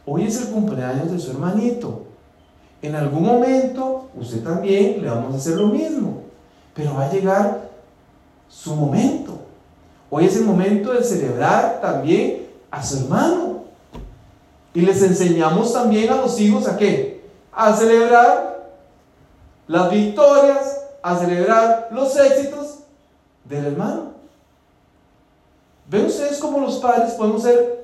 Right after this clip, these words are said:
mediadores, constructores de puentes? Y en esta dinámica, por supuesto que, bueno, no me voy a enfocar mucho en este, que en otro momento lo vamos a hablar, que tiene que ver con el subsi-, subsistema individual, ¿verdad? Que es usted como persona.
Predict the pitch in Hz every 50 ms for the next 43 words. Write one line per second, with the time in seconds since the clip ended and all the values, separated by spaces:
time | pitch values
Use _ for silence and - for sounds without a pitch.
0 | - 156 170 180 185 180 175 170 170 165 175 185 175 - - - - - - -
1 | - _ _ _ _ - - 180 180 185 180 - - 175 175 175 170 - - 220
2 | 226 240 226 202 175 165 151 151 147 143 143 156 - - - - - - - -
3 | _ _ _ _ _ _ _ _ _ _ _ _ _ _ _ _ _ _ _ _
4 | _ _ _ _ _ _ _ _ - 160 165 170 190 220 226 220 226 247 240 -
5 | 226 226 247 254 254 247 220 202 190 180 - 214 214 214 262 262 269 277 - 277
6 | 247 226 202 226 - - - 294 262 247 226 202 202 202 214 220 233 233 233 233
7 | 240 233 240 - 247 247 240 240 240 - 277 277 269 240 226 - - - - 208
8 | 185 180 185 185 214 226 226 220 226 220 - - - - - 165 180 185 202 202
9 | 202 - 233 226 220 202 202 208 226 - 262 262 262 240 233 233 233 233 - -
10 | - - 208 190 196 220 226 226 220 220 226 226 226 226 226 220 196 180 190 175
11 | - 185 165 - - - - - - 190 175 - - 175 156 170 190 190 208 214
12 | 208 - - - - - - - 262 269 262 247 269 269 277 277 277 269 254 214
13 | - - - - - - - - - - - 139 165 214 226 226 208 202 214 -
14 | - - 220 214 220 208 208 202 - 196 165 - - 160 135 120 107